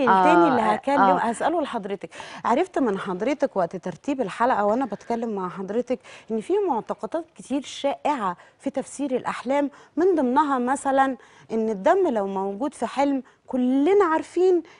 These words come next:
Speaker 1: إن الدم لو موجود في حلم يبقى كده الحلم فاسد. حضرتك قلتي لي لأ.
Speaker 2: بالضبط كده، وإحنا
Speaker 1: <laughs>
Speaker 2: بنتكلم فعلًا و-، وأنتِ، آآ، يعني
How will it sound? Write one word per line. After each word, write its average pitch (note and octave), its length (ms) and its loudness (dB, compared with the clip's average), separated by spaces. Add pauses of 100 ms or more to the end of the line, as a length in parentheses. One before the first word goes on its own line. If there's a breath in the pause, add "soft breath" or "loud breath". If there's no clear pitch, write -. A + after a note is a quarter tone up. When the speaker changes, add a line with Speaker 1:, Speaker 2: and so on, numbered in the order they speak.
Speaker 1:
إن B3 140 -2
الدم F4+ 340 4
لو F4 160 4
موجود E4 380 0
في E4+ 80 -8
حلم F4 240 2 (220 soft breath)
يبقى E4 200 4
كده E4+ 220 2
الحلم C4 360 0
فاسد. - 380 -8 (440)
حضرتك A#3+ 360 -6
قلتي - 260 -12
لي F#3+ 100 -14
لأ. - 120 -14 (720)
Speaker 2:
بالضبط G3+ 440 -2
كده، G3+ 240 -4
وإحنا G#3 240 -6
Speaker 1:
<laughs> - 60 2
Speaker 2:
بنتكلم B3 560 0
فعلًا C4 480 2 (100)
و-، G#3 120 0 (480 loud breath)
وأنتِ، G3 500 0
آآ، A#2 840 -2
يعني E3 360 -2